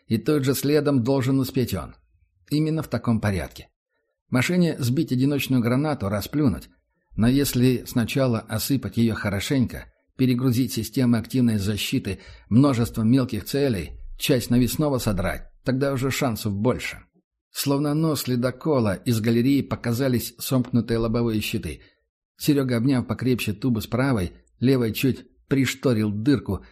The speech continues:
через которую глядел из-под накидки наружу. Как бы не заметила. И момент упустить нельзя. И скрыться тоже опасно. Вот как хошь, так и воюй. Дальше все пошло совсем не так, как представлялось в голове.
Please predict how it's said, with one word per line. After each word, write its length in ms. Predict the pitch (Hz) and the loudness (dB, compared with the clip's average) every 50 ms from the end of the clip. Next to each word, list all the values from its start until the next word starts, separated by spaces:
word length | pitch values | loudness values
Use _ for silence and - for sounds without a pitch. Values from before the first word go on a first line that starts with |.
| _ _ | _ _
через 320 | _ - 135 117 107 101 | _ 0 0 0 0 0
которую 380 | - 120 113 - 135 123 123 113 | -4 -4 -2 0 0 2 2 2
глядел 360 | 104 110 110 110 127 127 127 | 2 0 0 2 2 0 0
из-под 260 | 117 - - - 101 | -2 -4 -4 -2 0
накидки 360 | 113 113 - - 113 - - 107 | 0 0 0 -2 -6 -2 -2 0
наружу. 420 | 101 104 101 101 85 76 - - - _ _ _ _ | 0 2 0 0 -4 -6 -10 -14 -18 _ _ _ _
Как 220 | _ - 143 143 135 | _ -8 -8 -6 -2
бы 120 | 143 156 | -2 0
не 120 | 156 156 | 0 0
заметила. 680 | 135 117 143 123 107 107 98 - - 73 69 65 - - _ _ _ _ _ _ _ _ | 0 0 2 2 2 2 0 -2 -6 -8 -8 -10 -12 -14 _ _ _ _ _ _ _ _
И 100 | - 127 | 2 4
момент 500 | 123 120 127 127 120 113 107 113 - - _ | 6 6 6 6 4 4 2 -2 -8 -10 _
упустить 520 | 123 101 - 117 117 - - 120 101 - | -8 -6 -4 -6 -6 -2 -2 -2 0 2
нельзя. 420 | 110 107 98 90 98 92 82 71 - - _ _ _ _ _ | 0 0 0 0 -2 -4 -4 -6 -10 -16 _ _ _ _ _
И 80 | - 139 | 0 0
скрыться 440 | - - 139 135 143 127 - - 117 | 0 2 0 0 0 0 -2 -4 -2
тоже 280 | - 127 120 101 123 | -2 -2 -2 0 -2
опасно. 540 | 117 107 117 120 110 104 - - 104 92 - - _ _ _ _ - | -2 -2 -2 -2 -2 -2 -2 -4 -4 -6 -6 -8 _ _ _ _ -6
Вот 120 | 139 127 | -4 -2
как 180 | - 139 123 - | -2 -6 -6 -4
хошь, 240 | - - 160 - - | -4 -2 -2 -2 -2
так 220 | - 147 - - | -6 -8 -4 -2
и 40 | 160 | -2
воюй. 540 | 147 156 156 135 127 101 - 65 - - _ _ _ _ _ _ _ _ _ _ _ - | 0 0 2 2 2 0 0 -4 -10 -18 _ _ _ _ _ _ _ _ _ _ _ -2
Дальше 360 | 117 139 160 - - - 117 | 2 2 2 2 0 -4 -4
все 180 | - - 147 135 | -4 -4 -6 -4
пошло 300 | - 120 - - 143 135 | -4 -8 -4 -4 -6 -4
совсем 320 | - 131 123 - 135 131 | -2 -4 -2 0 2 2
не 80 | 123 117 | 2 2
так, 280 | 120 - - 127 120 - | 0 -2 -4 -4 -2 -4
как 180 | 117 110 - | -8 -8 -4
представлялось 600 | - 117 110 - - 123 120 123 120 113 110 107 104 | -6 -6 -6 -4 -4 -2 -2 -2 -2 -2 -4 -4 -4
в 60 | 107 | -2
голове. 400 | 113 110 104 98 87 76 65 | -2 -2 -2 -4 -4 -6 -8